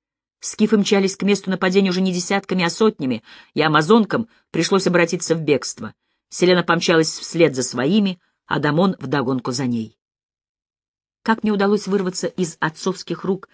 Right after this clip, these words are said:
да ещё и раздобыть лошадь, я просто не помню. Помню только, как неслась я галопом по степи, держась видневшихся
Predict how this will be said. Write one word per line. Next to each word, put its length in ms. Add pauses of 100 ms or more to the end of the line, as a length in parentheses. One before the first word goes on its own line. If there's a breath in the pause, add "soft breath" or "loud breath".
(280 soft breath)
да 140
ещё 220
и 60
раздобыть 440
лошадь, 320
я 80
просто 300
не 100
помню. 400 (420)
Помню 280
только, 260
как 180
неслась 400
я 80
галопом 400
по 140
степи, 420 (360 soft breath)
держась 580
видневшихся 880